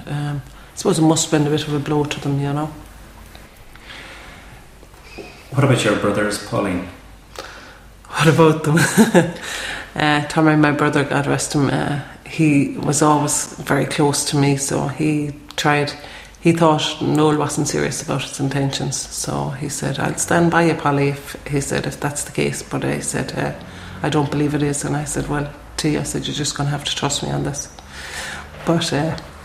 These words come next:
Speaker 1: you got it back through the grapevine, was it not? Um, that they were gonna go out and talk to Noel. I think they called out to the house, but Noel wasn't there. You know, they were going to sort him. I don't know what sort him meant, but
Speaker 2: Mm-hmm.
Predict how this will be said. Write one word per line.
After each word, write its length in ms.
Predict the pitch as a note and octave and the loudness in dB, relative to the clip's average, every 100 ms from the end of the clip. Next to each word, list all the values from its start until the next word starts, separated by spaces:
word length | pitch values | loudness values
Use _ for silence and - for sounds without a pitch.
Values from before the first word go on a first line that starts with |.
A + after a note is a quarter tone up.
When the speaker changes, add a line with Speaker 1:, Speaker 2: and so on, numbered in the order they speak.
| - - - - | -18 -18 -18 -4
Speaker 1:
you 360 | - G3 G#3 B3+ | 4 6 8 8
got 100 | B3+ | 6
it 80 | B3 | 6
back 240 | F#3 - | 2 0
through 120 | F3+ | -2
the 60 | D#3+ | 2
grapevine, 500 | D3+ D#3+ D#3+ C#3+ D3+ | 4 4 4 0 2
was 180 | D3+ E3+ | 0 0
it 80 | G#3 | 0
not? 200 | G#3+ G#3+ - - - - - - - F3+ | 0 -2 -10 -20 -20 -20 -18 -18 -4 2
Um, 400 | F3 E3+ E3 - - - | 6 6 4 0 -10 -8
that 260 | D#3 E3+ E3+ | 0 2 6
they 260 | F3 E3 D3+ | 8 10 8
were 140 | D3 | 4
gonna 220 | D3 D3 C#3+ | 4 4 6
go 80 | D3 | 4
out 220 | D3 D3 | 4 0
and 60 | C#3 | 0
talk 260 | C#3+ C#3+ - | 2 0 0
to 100 | D3 | 2
Noel. 280 | C#3 C#3+ E3 | 4 2 0
I 80 | |
think 220 | C#3 E3 E3 | 0 0 2
they 80 | |
called 280 | E3 D#3+ D3 | 4 4 4
out 160 | C3+ C3+ | 2 0
to 100 | - | -2
the 80 | C#3+ | 0
house, 240 | C#3+ C#3+ | 0 0
but 140 | - D3+ | -2 0
Noel 260 | C#3+ C#3+ | 2 2
wasn't 360 | C#3+ C#3 - C#3 | 0 0 0 2
there. 300 | C#3 C#3+ - - - - - - | 2 2 -2 -12 -16 -16 -18 -10
You 280 | D#3 D3 D3+ | -2 2 4
know, 240 | D3 C#3+ C#3+ D#3 | 4 2 -2 2
they 80 | F3 | 4
were 140 | F3 | 6
going 180 | F3 E3+ | 6 6
to 60 | E3+ | 4
sort 400 | - D#3+ E3 E3 | 6 8 8 4
him. 200 | D3 C3+ | 2 2
I 160 | - D3+ | 2 4
don't 140 | D#3+ | 4
know 40 | D#3 | 6
what 200 | D#3+ D#3+ | 4 4
sort 320 | D3+ D3+ D#3 | 6 6 4
him 160 | C#3+ C3+ | 2 2
meant, 300 | D3 C#3+ - | 2 0 -2
but 140 | C#3 B2+ | -2 -2
Speaker 2:
Mm-hmm. 220 | A2 | -4